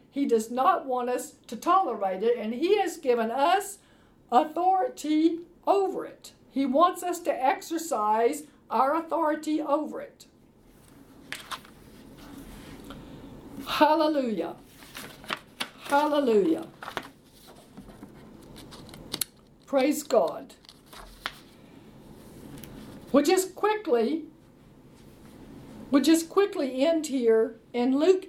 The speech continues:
eight, where, you know, Jesus told his disciples to get in the boat and go to the other side, and this storm, uh, rose up. Jesus said, "Let us go to the other side." And while they were going across, this storm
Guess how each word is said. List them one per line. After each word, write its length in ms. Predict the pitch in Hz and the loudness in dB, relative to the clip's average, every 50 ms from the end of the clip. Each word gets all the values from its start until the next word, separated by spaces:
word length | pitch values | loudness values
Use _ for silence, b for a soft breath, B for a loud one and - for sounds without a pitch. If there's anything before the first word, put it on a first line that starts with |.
| - | -4
eight, 320 | - 269 269 240 262 - - | -2 0 2 2 0 -2 -4
where, 480 | 214 220 233 233 226 220 220 226 - - - _ _ _ _ _ _ - | -2 0 2 2 2 0 -2 -4 -6 -12 -18 _ _ _ _ _ _ -6
you 120 | 233 254 | -4 0
know, 320 | 262 247 240 226 233 220 - - - b b b b b b b b b b b - | 2 4 4 4 2 0 -4 -10 -18 b b b b b b b b b b b -14
Jesus 600 | - - 311 349 370 370 339 359 349 - - - - _ _ | 2 4 4 4 4 0 -2 -4 -6 -6 -8 -12 -18 _ _
told 220 | - 269 302 311 294 | -4 -2 0 0 0
his 140 | 302 285 | -2 -6
disciples 580 | - 247 233 - 339 302 277 285 285 285 277 - | -8 -8 -4 -2 0 2 2 0 0 -4 -8 -8
to 100 | - 247 | -8 -8
get 180 | 220 226 269 262 | -6 -2 -2 0
in 120 | 262 254 | 0 0
the 80 | 240 220 | -2 -2
boat 340 | 214 247 247 240 233 233 | 0 2 4 4 2 2
and 140 | 226 208 220 | 0 -4 -4
go 160 | 220 247 247 | -2 -2 -2
to 140 | 240 - - | -2 -4 -8
the 180 | 214 226 220 226 | -10 -6 -2 0
other 200 | 226 226 233 226 | 0 2 0 -2
side, 380 | 226 - - 247 240 226 226 | -4 -4 -2 0 0 2 2
and 140 | 220 214 220 | 2 2 0
this 180 | 214 202 208 - | 0 -2 -2 -6
storm, 640 | - - - 339 330 330 320 311 302 302 294 302 - B B B B B B B B B B B B B - | -10 -6 -2 0 4 4 4 4 4 2 -2 -4 -6 B B B B B B B B B B B B B -4
uh, 380 | - 202 208 196 190 190 180 - - - - - - - | 0 2 4 6 6 4 4 2 -2 -10 -18 -20 -14 -4
rose 420 | 220 208 247 277 311 302 277 285 | 4 6 6 6 6 4 2 2
up. 280 | 254 226 196 180 180 196 | 2 2 2 2 -2 -4
Jesus 460 | - 294 311 320 349 294 311 294 - | -2 -2 0 0 0 -2 -2 -4 -6
said, 460 | - 311 269 240 247 247 233 220 - - - | -4 -2 0 0 0 0 -4 -6 -10 -14 -10
"Let 240 | - 214 254 269 302 | -4 0 2 2 2
us 180 | 339 330 330 - | 0 -2 -6 -6
go 260 | - 330 302 302 320 | -2 0 0 0 0
to 120 | 311 294 | -2 -6
the 180 | 277 233 254 285 | -10 -8 -6 -6
other 200 | 254 240 226 233 | -4 -4 -4 -6
side." 500 | 226 - - - 240 233 220 185 185 190 | -8 -6 -6 -4 -2 -2 0 -2 -2 -2
And 200 | 196 208 220 226 | -4 -2 -2 0
while 260 | 233 262 294 320 349 - | 2 2 4 4 2 2
they 200 | - 277 311 294 | 2 -2 -2 -2
were 340 | - 277 254 226 269 254 - - - - - - - - - - - | -2 -2 -2 -2 -4 -6 -10 -14 -20 -20 -20 -20 -20 -20 -20 -16 -2
going 300 | - 311 320 330 320 320 | 2 4 4 4 4 2
across, 640 | 254 - - - 311 320 262 240 220 226 247 - - | 0 -4 -6 -2 2 2 4 4 4 2 -2 -4 -8
this 280 | - 240 254 302 - - | -8 -6 -6 -6 -4 -8
storm 760 | - - - 370 392 403 - 233 220 214 220 277 339 370 | -10 -4 0 2 4 4 4 4 2 0 0 -2 -4 -8